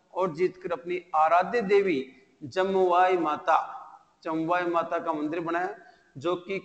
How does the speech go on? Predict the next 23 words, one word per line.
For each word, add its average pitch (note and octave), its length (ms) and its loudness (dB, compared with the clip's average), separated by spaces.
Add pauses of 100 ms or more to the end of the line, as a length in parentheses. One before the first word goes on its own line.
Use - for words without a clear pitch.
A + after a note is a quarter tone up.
कछुआओं E3 560 -4
की F#3 360 -6 (100)
कुल E3 260 -4
देवी D3+ 380 -4
कहलाती C3+ 580 -8 (240)
है। C#3 200 -4 (720)
तो D3+ 240 -6
इसमें G3 260 -6
से F#3+ 140 -6
अगर E3+ 140 -2
अपन D#3+ 240 -4
देखेंगे E3+ 420 -2 (480)
कि F3+ 60 -8
पहली E3+ 500 2
राजधानी F3 480 4
की F#3 140 2
बात D#3+ 280 4
करें E3+ 340 0 (420)
तो D#3+ 60 4
हमारे E3+ 400 2 (640)
राजपूताना E3+ 640 4
के F3+ 160 0
अंदर D#3 340 0